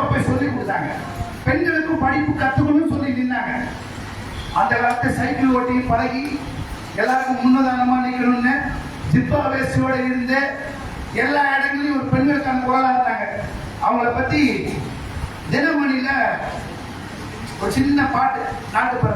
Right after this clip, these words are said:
பாட்டு, ஒரு நா-, ஆறு ஏழு லைன் தான். அதுக்கப்புறம் அவங்க பண்ணை-, பண்ணையாளர்களால் அவங்க வந்து உயிர் போற அளவுக்கு தாக்கப்பட்டு திரும்ப வந்திருக்காங்க.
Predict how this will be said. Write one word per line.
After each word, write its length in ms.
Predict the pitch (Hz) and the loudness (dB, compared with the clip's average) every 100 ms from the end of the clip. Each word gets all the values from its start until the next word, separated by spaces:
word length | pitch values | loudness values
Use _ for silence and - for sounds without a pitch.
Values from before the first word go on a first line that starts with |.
| 196 | 0
பாட்டு, 340 | 196 170 160 156 - - | 0 -2 -6 -6 -8 -2
ஒரு 100 | 208 208 | 0 2
நா-, 100 | 208 208 202 202 202 208 | 2 2 -2 -6 -2 0
ஆறு 140 | 220 220 | 0 0
ஏழு 100 | 208 | -4
லைன் 220 | 208 190 | -2 -2
தான். 140 | - - - - - - - - - | 0 -2 -6 -10 -10 -10 -10 -8 -2
அதுக்கப்புறம் 420 | 226 247 262 262 | 0 2 2 2
அவங்க 180 | 254 254 226 214 - 202 202 - - - - | 2 2 0 0 -4 -6 -8 -8 -10 -10 -2
பண்ணை-, 600 | - 269 294 262 254 254 - - - | 2 4 2 0 -2 -4 -6 -8 -2
பண்ணையாளர்களால் 720 | 226 262 277 262 262 254 262 254 | 2 4 4 2 0 0 0 0
அவங்க 280 | 247 233 226 | 0 -2 -2
வந்து 240 | 254 247 254 | -2 2 4
உயிர் 220 | 294 - | 4 4
போற 120 | 262 240 | 2 2
அளவுக்கு 340 | 247 247 226 | 0 0 0
தாக்கப்பட்டு 500 | 233 240 233 226 254 262 - - - - | 2 2 2 2 2 0 -2 -8 -10 -2
திரும்ப 260 | 254 277 254 | 2 4 4
வந்திருக்காங்க. 440 | 233 214 196 185 | 0 -2 -2 -2